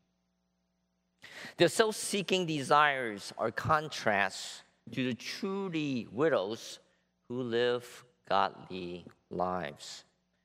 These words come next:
Therefore, these pleasure seekers must not be placed on the widow list which the church supports. Paul,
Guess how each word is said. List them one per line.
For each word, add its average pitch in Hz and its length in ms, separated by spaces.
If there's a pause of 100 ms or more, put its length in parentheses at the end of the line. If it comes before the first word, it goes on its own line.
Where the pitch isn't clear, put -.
(720)
Therefore, 135 520
these 120 680
pleasure 160 520
seekers - 800 (420)
must 110 320
not 180 540
be 113 120
placed - 880 (480)
on 98 260
the 98 100
widow 92 760
list - 460 (460)
which - 520 (140)
the 87 100
church - 540 (160)
supports. - 880 (2250)
Paul, 131 480